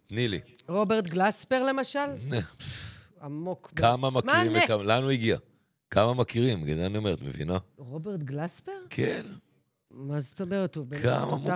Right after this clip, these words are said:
Speaker 1: מוכר?
Speaker 2: להפך, ועוד סצנת
Speaker 1: כן.
Speaker 2: הג'אז היום,
Speaker 1: תעשי,
Speaker 2: היא
Speaker 1: ת-,
Speaker 2: רק מתפתחת.
Speaker 1: את תעשי פה סקר בין כל האנשים, כמה מכירים, כמה שומעים וכמה מכירים את התקליט, אני מת לך עד הסוף.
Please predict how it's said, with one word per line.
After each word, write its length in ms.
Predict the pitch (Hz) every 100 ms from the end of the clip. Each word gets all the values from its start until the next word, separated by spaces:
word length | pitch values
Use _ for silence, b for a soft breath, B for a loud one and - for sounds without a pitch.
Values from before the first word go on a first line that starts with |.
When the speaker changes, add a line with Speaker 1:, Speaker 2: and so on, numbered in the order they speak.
| 123
Speaker 1:
מוכר? 260 | 127 123 110
Speaker 2:
להפך, 540 | 180 - 294 320 - 160
ועוד 160 | 185
סצנת 400 | - - 277 349 -
Speaker 1:
כן. 60 |
Speaker 2:
הג'אז 480 | 190 123 220 330 381
היום, 320 | 359 208 196
Speaker 1:
תעשי, 360 | - - - - -
Speaker 2:
היא 80 | 320
Speaker 1:
ת-, 20 |
Speaker 2:
רק 180 | 330 302 381
מתפתחת. 760 | - 349 349 359 392 339 -
Speaker 1:
את 80 | -
תעשי 340 | 110 101 107
פה 160 | 104 113
סקר 420 | - - 87 92
בין 160 | 82 80
כל 200 | - 87
האנשים, 460 | 85 82 - 76 71
כמה 240 | 85 85
מכירים, 360 | 87 80 85 80
כמה 260 | - 87 85
שומעים 220 | 104 101
וכמה 300 | 87 107 123
מכירים 300 | 117 - 110
את 40 | 90
התקליט, 420 | 82 - 92 90
אני 160 | 85
מת 160 | 80 80
לך 80 | 80
עד 160 | 80
הסוף. 360 | 65 - -